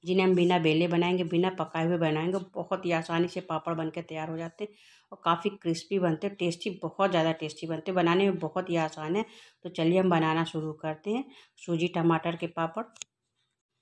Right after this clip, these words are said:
तो सूजी के पापड़ बनाने के लिए हमने एक कटोरी सूजी ली है, नाप के हमने एक कटोरी सूजी ली है। एक कटोरी सूजी में हम छोटा एक गिलास पानी डालेंगे।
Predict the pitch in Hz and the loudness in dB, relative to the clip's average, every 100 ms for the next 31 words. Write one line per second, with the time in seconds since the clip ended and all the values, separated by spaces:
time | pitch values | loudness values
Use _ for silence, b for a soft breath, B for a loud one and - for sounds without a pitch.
0 | _ _ _ _ 196 185 190 180 196 202 | _ _ _ _ -8 -2 0 0 0 0
1 | 175 175 185 175 170 175 180 185 202 - | 0 2 2 4 4 2 2 2 2 0
2 | 185 - 170 175 170 180 165 151 180 185 | -4 -2 -2 2 2 0 -4 -6 -2 0
3 | 226 208 196 202 208 196 190 185 185 175 | 2 6 6 4 4 4 4 2 -2 0
4 | 175 170 160 156 180 190 247 - B B | 0 0 -6 -4 -4 -2 -4 -6 B B
5 | B 190 196 190 190 196 180 170 196 233 | B -2 0 2 2 2 2 4 4 2
6 | 233 196 190 196 180 165 190 190 165 160 | 0 -4 2 4 4 4 0 0 0 2
7 | 160 151 156 | 2 0 0